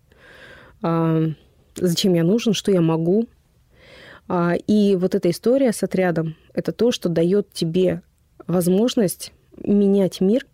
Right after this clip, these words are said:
На самом деле мы видим, как изменился мир, а, в-, в-, и как изменилась наша страна и отношение к пропавшим людям за последние несколько лет.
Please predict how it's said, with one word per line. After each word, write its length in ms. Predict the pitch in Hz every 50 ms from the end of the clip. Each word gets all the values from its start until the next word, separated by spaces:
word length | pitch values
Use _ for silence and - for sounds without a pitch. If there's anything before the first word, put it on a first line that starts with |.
| _ _ _ _ _ _ _ _ _ -
На 140 | 202 202 208
самом 340 | - 226 208 196 180 180 170
деле 320 | 190 240 285 285 254 196 - - _ _ _ _
мы 180 | - 208 226 220
видим, 440 | 196 214 214 202 233 226 220 208 - _ _ -
как 220 | - 196 - -
изменился 580 | 208 - 202 190 190 196 202 202 - - 190 180
мир, 320 | 180 185 202 240 269 - - _ _ - 269 -
а, 380 | 190 175 175 175 175 170 170 -
в-, 160 | - 165 175 - -
в-, 360 | 180 165 170 170 170 - -
и 300 | - 50 - 196 185 185 180 -
как 220 | - 214 202 -
изменилась 540 | 202 170 196 180 185 196 196 185 170 - -
наша 260 | 185 185 185 - - 170
страна 500 | - - - 175 180 180 185 208 240 262
и 60 | 247
отношение 540 | 196 - - 175 185 - - 226 208 190 165
к 100 | - -
пропавшим 520 | - 175 170 - 175 165 - - - 180 175
людям 360 | 180 226 226 254 226 196 - -
за 220 | 190 156 185 190
последние 440 | 190 - 196 - - 180 185 190 190
несколько 460 | 185 175 170 165 - - 175 - -
лет. 280 | 196 190 175 160 - -